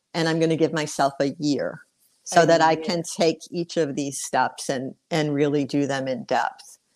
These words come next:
Speaker 1: And partly it's because this is a book aimed at professional women, and I, I want to interview quite a number of people to put in it.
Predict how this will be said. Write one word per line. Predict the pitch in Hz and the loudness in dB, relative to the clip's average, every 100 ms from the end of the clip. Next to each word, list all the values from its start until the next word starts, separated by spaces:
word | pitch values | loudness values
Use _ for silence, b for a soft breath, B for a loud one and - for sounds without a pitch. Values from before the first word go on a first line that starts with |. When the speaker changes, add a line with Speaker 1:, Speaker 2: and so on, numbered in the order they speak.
| _ _ _ _ _ _ | _ _ _ _ _ _
Speaker 1:
And | 208 202 208 | 4 4 4
partly | - 285 302 269 | 2 0 2 2
it's | 185 - | 2 0
because | 160 - 165 151 151 151 - | -6 -2 0 2 0 -4 0
this | 208 208 | 2 2
is | 208 | 0
a | 190 | 2
book | 175 165 165 | 2 2 2
aimed | 160 160 | 0 2
at | 151 - | 2 0
professional | - 160 151 147 - 151 143 | -2 -2 0 0 -2 -2 -2
women, | 139 143 139 | -4 -4 -6
and | 135 139 | -6 -6
I, | 147 - - | -8 -8 2
I | 165 | 4
want | 147 156 160 156 - | 6 4 4 2 2
to | 165 147 139 - _ - | 4 4 0 -8 _ -4
interview | 170 160 185 170 180 175 | -2 2 2 2 2 2
quite | - 151 147 | 4 4 4
a | 151 | 0
number | 147 147 147 | -2 0 0
of | 139 - | 0 -2
people | - 147 151 143 | -6 -2 -2 -2
to | 139 | -2
put | - 147 | 2 2
in | 143 | 0
it. | 151 160 | -2 -6